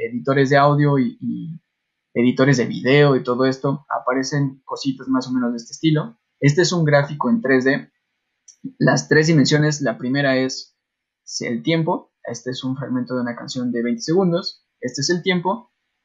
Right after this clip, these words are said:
En el eje de las Y es la frecuencia. Por ahí ignoren que tiene un cero de más.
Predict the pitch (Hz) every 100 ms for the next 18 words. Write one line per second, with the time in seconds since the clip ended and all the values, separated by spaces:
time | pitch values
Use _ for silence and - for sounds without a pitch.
0 | - 120 120 117 117 135 131 131 135 143
1 | 143 - _ - 123 131 131 151 147 170
2 | 196 190 127 113 113 117 - 123 131 139
3 | 117 123 123 120 120 127 127 127 143 143
4 | -